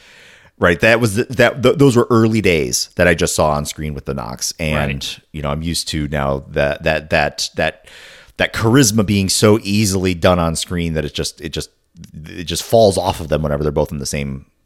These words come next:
Speaker 1: the same shot together. Um, and then we're, you know, th-, we were still trying to kinda get some of the other characters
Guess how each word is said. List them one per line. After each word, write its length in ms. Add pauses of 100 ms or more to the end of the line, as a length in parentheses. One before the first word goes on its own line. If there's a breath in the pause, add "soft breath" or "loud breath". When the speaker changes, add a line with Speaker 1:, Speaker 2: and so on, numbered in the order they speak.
(220)
Speaker 1:
the 140
same 180
shot 240
together. 340 (720 loud breath)
Um, 520 (640)
and 120
then 140
we're, 180
you 120
know, 100
th-, 320
we 140
were 100
still 280
trying 520
to 60
kinda 340
get 420
some 300
of 60
the 140
other 120
characters 920